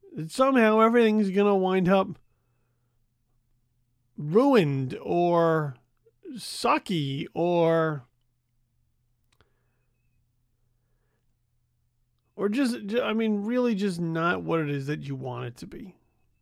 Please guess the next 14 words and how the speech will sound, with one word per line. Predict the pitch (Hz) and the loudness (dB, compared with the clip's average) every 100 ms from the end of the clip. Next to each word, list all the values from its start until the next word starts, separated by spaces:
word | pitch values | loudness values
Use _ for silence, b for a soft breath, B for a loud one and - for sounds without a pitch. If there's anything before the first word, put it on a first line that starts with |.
| _ _ _ _ _ _ _ _ _ _ _ _ _ _ _ _ _ _ _ _ _ _ _ b b b b b - | _ _ _ _ _ _ _ _ _ _ _ _ _ _ _ _ _ _ _ _ _ _ _ b b b b b -4
And | 202 214 190 | 2 2 0
for, | 226 226 220 214 214 220 _ _ _ _ _ _ _ _ - | 0 2 4 2 2 -2 _ _ _ _ _ _ _ _ -10
for | - | 0
a | 226 | 2
while | 226 240 254 247 | 4 4 6 4
now, | 220 180 175 175 185 - _ - | 4 0 0 0 -2 -6 _ -8
uh, | 151 156 151 151 147 160 - _ _ _ _ _ _ _ _ _ _ _ _ _ _ _ _ _ | -4 0 0 -2 -4 -10 -18 _ _ _ _ _ _ _ _ _ _ _ _ _ _ _ _ _
in | 190 208 | -2 -2
therapy, | 185 180 170 151 156 151 143 120 - _ _ _ _ _ _ _ _ _ _ _ _ _ _ | 2 2 2 2 0 -2 -4 -10 -20 _ _ _ _ _ _ _ _ _ _ _ _ _ _
uh, | 147 147 | -8 -6
my | 143 151 | -2 -2
therapist | 180 220 196 185 170 | 2 4 4 2 0
has | 180 156 | -2 -2
been, | 170 165 156 147 | 2 2 2 -2